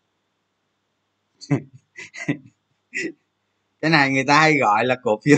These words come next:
thị trường á các bạn. Tức là nó chả có cái kinh doanh gì ngon lành mẹ gì hết. Ha? Ví dụ như giờ, giờ ví dụ như, ví dụ như ông cổ phiếu thị trường đi, ông đang có,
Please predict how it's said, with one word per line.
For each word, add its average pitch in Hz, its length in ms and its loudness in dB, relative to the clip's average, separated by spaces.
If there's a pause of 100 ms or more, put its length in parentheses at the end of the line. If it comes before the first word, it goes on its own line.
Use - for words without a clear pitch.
(120)
thị 147 200 2
trường 147 360 2
á 139 140 -6
các 139 160 -10
bạn. 98 220 -10 (760)
Tức 160 140 -4
là 143 100 2
nó 131 200 0
chả 98 340 0
có 147 300 8
cái 175 160 -6
kinh 160 320 0
doanh 156 320 2
gì 120 280 -6
ngon 147 280 4
lành 110 340 0
mẹ 113 360 -10
gì 110 100 -6
hết. 156 120 0 (1080)
Ha? 190 200 -6 (420)
Ví 190 160 -6
dụ 165 140 4
như 160 160 2
giờ, 156 600 4
giờ 156 380 4
ví 170 140 0
dụ 156 140 0
như, 175 320 -2 (380)
ví 180 160 0
dụ 151 140 4
như 160 260 2
ông 180 300 2
cổ 135 180 2
phiếu 170 200 -2
thị 151 140 0
trường 156 300 4
đi, 170 80 2
ông 180 220 -4
đang 180 220 2
có, 170 300 6